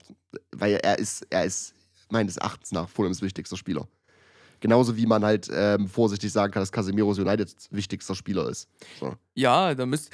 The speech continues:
Speaker 2: wir würden jetzt wieder mit Floskeln von hinten auf, ähm, äh, aufrollen, so im Sinne von, ja, hinten fängt das Spiel an. Ist ja auch absolut richtig so.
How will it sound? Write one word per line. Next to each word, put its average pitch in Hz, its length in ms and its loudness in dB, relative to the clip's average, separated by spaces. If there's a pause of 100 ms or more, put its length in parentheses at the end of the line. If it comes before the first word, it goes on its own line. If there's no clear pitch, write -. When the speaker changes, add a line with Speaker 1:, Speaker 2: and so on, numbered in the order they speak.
(160)
Speaker 2:
wir 135 100 2
würden 165 200 2
jetzt 175 180 4
wieder 170 140 2
mit 151 160 0
Floskeln 165 500 0
von 151 160 -2
hinten 156 240 -2
auf, 175 380 0
ähm, 135 680 2
äh, 117 400 2
aufrollen, 156 680 2
so 143 120 0
im 143 80 -2
Sinne 143 200 -2
von, 135 220 -2
ja, 117 220 2
hinten 151 260 -6
fängt 147 180 -2
das 147 120 0
Spiel 156 280 -2
an. 151 180 0
Ist 127 120 -4
ja 170 100 4
auch 214 120 0
absolut 220 260 -4
richtig 196 300 -4
so. 156 180 0